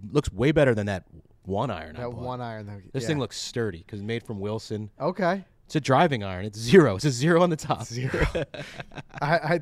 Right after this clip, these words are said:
Speaker 2: and, uh, you know, I, it all comes down to that shaft 'cause, like, the, the one iron that we have, we did a couple of videos with. It's just
Speaker 1: Yeah.
Speaker 2: too whippy, the shaft. I
Speaker 1: Mm-hmm.
Speaker 2: just can't.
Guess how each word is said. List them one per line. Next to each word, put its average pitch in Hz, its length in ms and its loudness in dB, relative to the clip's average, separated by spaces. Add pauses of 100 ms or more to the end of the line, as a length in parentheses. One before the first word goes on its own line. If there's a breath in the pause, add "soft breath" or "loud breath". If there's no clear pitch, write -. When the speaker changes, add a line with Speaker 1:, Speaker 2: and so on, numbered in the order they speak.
(160)
Speaker 2:
and, 160 200 -2
uh, 175 40 0
you 170 80 2
know, 170 100 2
I, 156 140 -2
it 156 80 0
all 185 160 0
comes 208 200 -6
down 156 140 -2
to 135 80 -6
that 113 80 -8
shaft 139 300 -8
'cause, 127 120 -10
like, 127 160 -10
the, 120 260 -8
the 123 120 -10
one 127 280 -8
iron 127 200 -6
that 117 80 -8
we 110 140 -10
have, 104 280 -8
we 107 100 -10
did 110 120 -10
a 107 60 -10
couple 113 260 -12
of 101 80 -14
videos 104 380 -10
with. 95 200 -16
It's - 180 -18
just - 200 -16
Speaker 1:
Yeah. 98 140 -12
Speaker 2:
too 190 160 -6
whippy, 120 520 -10
the 104 120 -12
shaft. 120 420 -8
I - 20 -8
Speaker 1:
Mm-hmm. 98 140 -8
Speaker 2:
just 127 220 -14
can't. 120 400 -12